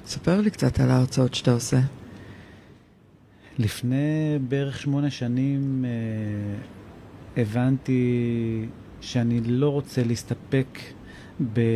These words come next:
Speaker 2: את המסרים שיש לי ואת התפיסה שלי ואת הדרך שעברתי להעביר רק לאנשים שאני בא איתם בקשר ישיר, התלמידים שלי, המורים, ו-, ואני רוצה להפיץ את זה לעוד,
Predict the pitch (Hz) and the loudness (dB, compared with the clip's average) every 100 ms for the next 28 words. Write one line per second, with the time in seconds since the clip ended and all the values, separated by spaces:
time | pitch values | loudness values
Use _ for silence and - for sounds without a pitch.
0 | 113 110 107 107 110 131 120 120 131 123 | 2 0 0 -2 -2 2 2 2 0 2
1 | 131 - 123 123 - 117 117 110 113 110 | 2 2 2 2 0 -2 0 0 -2 -4
2 | - 110 - 127 - 120 113 113 107 113 | -6 -6 0 0 0 -2 0 0 0 0
3 | 113 120 127 - 127 117 127 127 123 120 | 2 2 2 2 0 2 0 0 0 -2
4 | 113 110 107 131 113 123 127 131 117 113 | 0 -2 0 0 0 -2 0 0 2 2
5 | 131 127 117 117 120 117 117 110 - 123 | 0 2 0 0 0 0 0 0 0 -2
6 | - 117 107 175 170 117 117 110 110 139 | 0 -2 -2 -2 -2 0 0 0 0 -2
7 | 165 160 139 123 110 110 143 156 143 110 | -2 0 0 0 0 -2 0 0 0 -2
8 | 104 107 - - - - - - - - | -4 -8 -10 -20 -20 -20 -20 -20 -20 -10
9 | 117 107 120 123 120 165 170 180 170 160 | -6 0 2 2 2 2 2 0 0 2
10 | 151 147 147 | 2 4 2